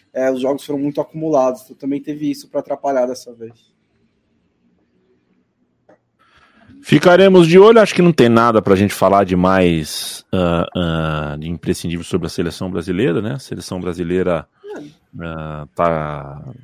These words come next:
Speaker 2: sem técnico, com o, o treinador sai da seleção sub-vinte pra dar, fazer a convocação, mas se ele tava envolvido com a Copa do Mundo sub-vinte,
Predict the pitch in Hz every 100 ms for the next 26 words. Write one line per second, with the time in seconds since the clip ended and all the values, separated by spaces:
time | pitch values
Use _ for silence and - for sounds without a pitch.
0 | _ - 82 76 110 143 143 120 117 101
1 | - 95 87 - 95 90 87 85 123 -
2 | 92 - 98 90 85 92 85 - 101 87
3 | 98 87 - 87 82 80 82 95 - -
4 | 98 - 95 - 85 85 90 82 - 85
5 | - 123 113 92 87 - _ _ _ _
6 | - 117 101 104 98 95 95 85 95 90
7 | 90 - 90 90 87 92 90 - 82 80
8 | 107 120 - 117